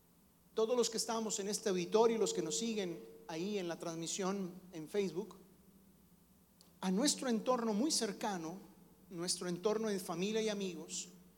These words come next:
hemos tenido personas muy cercanas a nosotros que han muerto en este último año. Ha golpeado la muerte a algunas familias. Ha sido un, una situación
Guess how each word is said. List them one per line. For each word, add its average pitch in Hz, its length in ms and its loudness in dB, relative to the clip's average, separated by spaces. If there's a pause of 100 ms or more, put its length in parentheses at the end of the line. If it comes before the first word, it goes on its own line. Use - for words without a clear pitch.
(240)
hemos 220 280 0
tenido 233 440 0
personas 170 580 -4
muy 226 180 2
cercanas 196 520 -2
a 175 60 -8
nosotros 165 480 -6
que 170 80 -4
han 160 100 -6
muerto 165 300 -6
en 151 80 -8
este 156 260 -10
último 151 380 -12
año. 147 160 -14 (2000)
Ha 175 100 -4
golpeado 226 600 -2
la 196 100 -2
muerte 175 380 -4
a - 20 -6
algunas 147 320 -10
familias. 151 840 -10 (880)
Ha - 80 -10
sido 175 260 -2
un, 180 420 0
una 160 160 -6
situación 170 680 -4